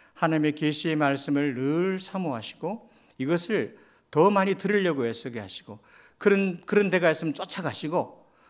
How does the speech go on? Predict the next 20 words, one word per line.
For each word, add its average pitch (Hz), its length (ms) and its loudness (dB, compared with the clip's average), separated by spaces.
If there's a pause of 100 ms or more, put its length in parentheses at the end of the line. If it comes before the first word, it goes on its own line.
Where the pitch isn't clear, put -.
(140)
또 170 120 0
그런 202 220 4
리소스를 170 540 -2
더 190 180 0
많이 196 440 0
획득해서 180 760 -6 (360)
들으시고 139 760 -2
또 139 220 -2
책도 156 340 -8
보시고 131 380 -8
하면서 139 600 -4 (380)
하나님의 139 340 -2
말씀을 123 380 -6 (580)
간절히 165 220 -6
사모하게 131 540 -10 (280)
하셔야 120 340 -6
돼요. 101 180 -16 (300)
그것이 220 260 4
양식이니까요. 135 880 -4 (260)
네. 98 220 -20